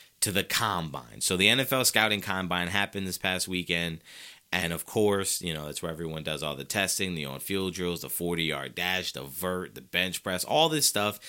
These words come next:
that doesn't determine whether or not you can play football. And every year,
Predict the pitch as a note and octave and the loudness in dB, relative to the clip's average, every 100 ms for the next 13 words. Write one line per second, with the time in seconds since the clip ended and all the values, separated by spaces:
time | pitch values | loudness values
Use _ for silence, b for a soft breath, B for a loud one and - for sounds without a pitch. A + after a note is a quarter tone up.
0 | B B F#2+ F2 A2 A#2 B2 A2+ G#2 - | B B 0 4 4 4 2 2 0 2
1 | G2+ G2 F2 F2 F2 E2+ E2+ D2 E2 - | 0 0 0 0 -2 -2 -2 -2 -4 -6
2 | D#2+ - E2+ D2 - C#2 - - - _ | -8 -4 -2 -2 -4 -6 -10 -18 -20 _
3 | _ _ _ _ _ _ _ - A#2+ B2+ | _ _ _ _ _ _ _ -4 2 4
4 | B2+ C#3 C3+ F3 A3+ C3+ F2+ F2 A#2+ | 6 6 6 2 6 6 6 4 -2